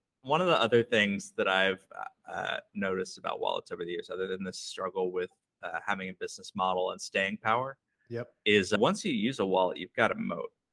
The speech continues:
Speaker 1: Like, people will s-, like, people s-, it's, I have the same checking account that I've had since I was fifteen.
Speaker 2: <laughs>
Speaker 1: And I hate the bank. I hate them. I just, like, deeply hate them. Like, they embody all the things I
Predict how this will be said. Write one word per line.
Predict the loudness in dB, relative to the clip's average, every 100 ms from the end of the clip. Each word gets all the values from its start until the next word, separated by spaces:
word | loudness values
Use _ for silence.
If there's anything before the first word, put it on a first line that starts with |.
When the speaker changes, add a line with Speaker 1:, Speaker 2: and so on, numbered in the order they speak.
| -4
Speaker 1:
Like, | -4
people | -2 -2 2
will | 2
s-, | 2 -6 2
like, | 4 4
people | 0 0 0
s-, | 0
it's, | -4 0
I | 6 6
have | 6 2
the | 0
same | -2 0 0 0
checking | 0 0 0 -2
account | 2 2
that | 4
I've | 4
had | 6 4
since | 2 -6
I | -4
was | -6
fifteen. | -2 -4 -2 -6 -6 -10 -20 -6 -2
Speaker 2:
<laughs> | -2 -4 2
Speaker 1:
And | 6 8 6 2 _
I | 4 6 8 4 -2 -10 -6
hate | 0 2 0 _ _ _ _
the | -4
bank. | 2 2 2 4
I | 6 6
hate | 4 4 4 2
them. | -4 4
I | 4
just, | 6 4
like, | 4 4 2
deeply | -2 0 2 4
hate | 6 6
them. | 2 0
Like, | 0 2
they | 4
embody | 4 2 6 8 8 6
all | 6 6 6
the | 2
things | -2 2
I | 2